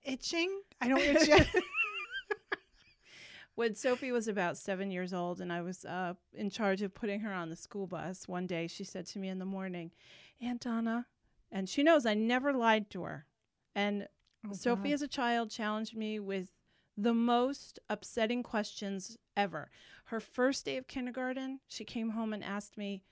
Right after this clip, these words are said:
Speaker 2: "Aunt Donna, did white people own black people?" Like, that was her first day of kindergarten
Speaker 1: That would
Speaker 2: question.
Speaker 1: be her
Speaker 2: It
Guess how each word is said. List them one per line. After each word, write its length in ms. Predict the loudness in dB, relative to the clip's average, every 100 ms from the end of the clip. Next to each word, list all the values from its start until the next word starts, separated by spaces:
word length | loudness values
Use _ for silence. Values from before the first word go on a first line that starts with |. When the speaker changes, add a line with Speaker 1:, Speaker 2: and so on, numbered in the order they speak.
| _ _ _ _ -8
Speaker 2:
"Aunt 200 | -6 -4
Donna, 400 | -4 -4 -4 -6 _ _ _ _ _ -6
did 160 | -6
white 300 | -2 -4 -4
people 480 | -6 -8 -2 -4 -2 -4
own 240 | -2 -4
black 320 | -4 -6 -6
people?" 380 | -12 -8 -6 -8 _ _ _ 2
Like, 180 | 2 6
that 160 | 4
was 120 | 4 -2
her 100 | -6
first 360 | -2 -2 -2
day 100 | -4
of 100 | -4
kindergarten 420 | -4 -4 2 4 4
Speaker 1:
That 80 | 2
would 120 | 0
Speaker 2:
question. 260 | 2 2 2
Speaker 1:
be 0 |
her 200 | 0
Speaker 2:
It 80 | -2